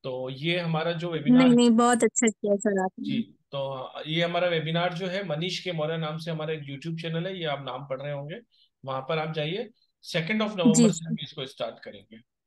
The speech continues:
Speaker 1: नया poster कल आपके group में आ जाएगा, जहां पर भी आप, अ, जिस भी group में हम बने रहे। payment detail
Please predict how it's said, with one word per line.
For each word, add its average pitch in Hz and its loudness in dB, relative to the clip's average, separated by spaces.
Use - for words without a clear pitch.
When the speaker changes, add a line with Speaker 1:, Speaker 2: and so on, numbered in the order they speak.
Speaker 1:
नया 151 0
poster 175 -6
कल 165 -2
आपके 147 -4
group 143 -8
में 160 -2
आ 131 -4
जाएगा, 147 -4
जहां 139 -6
पर 151 -8
भी 151 -8
आप, 135 -6
अ, 139 -4
जिस 143 -10
भी 165 -8
group 156 -6
में 165 0
हम 160 0
बने 131 -6
रहे। 156 -4
payment 185 0
detail 202 -4